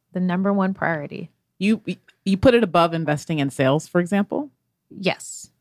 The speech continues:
Speaker 2: Hmm. A-, and at this point, you believe that this kind of cybersecurity protection is, is table stakes for being in business?
Speaker 1: Absolutely.
Speaker 2: What percentage, or how do,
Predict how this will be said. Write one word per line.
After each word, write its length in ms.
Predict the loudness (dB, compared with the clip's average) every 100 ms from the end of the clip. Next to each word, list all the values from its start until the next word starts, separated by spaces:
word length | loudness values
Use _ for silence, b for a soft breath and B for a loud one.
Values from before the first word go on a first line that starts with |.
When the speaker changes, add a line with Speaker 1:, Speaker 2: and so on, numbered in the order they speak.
| -18
Speaker 2:
Hmm. 140 | -18 -18 _ _ _ _ _ _ _ _ _ _ _
A-, 200 | -4 2
and 320 | 4 4 2 0 0
at 160 | 2
this 160 | 2 0
point, 300 | -2 0 0
you 140 | 0
believe 420 | 2 4 4 2
that 140 | 0 0
this 160 | -2
kind 280 | -2 -2 0
of 100 | 0
cybersecurity 960 | 0 -2 0 -2 -6 -6 -2 0 0 -4
protection 720 | -6 -4 -4 -2 -2 0 -2 -4
is, 520 | 0 0 -2 -8 -8 -4
is 140 | -4
table 320 | 0 0 0
stakes 320 | -2 -2 -4
for 140 | -4 -4
being 240 | -2 -2
in 80 | -2
business? 560 | -4 -6 -6 -10 -12 _ _ _ _ _ _ _ _ _
Speaker 1:
Absolutely. 840 | -6 -6 -6 -4 -2 -4 -8 -12 -14 _ _ _
Speaker 2:
What 380 | -2 2 2 0 _ _
percentage, 1000 | -2 0 2 2 2 0 -4 -12 -16 -20 _ -2
or 80 | 0
how 180 | 2 2
do, 380 | 2 0 -2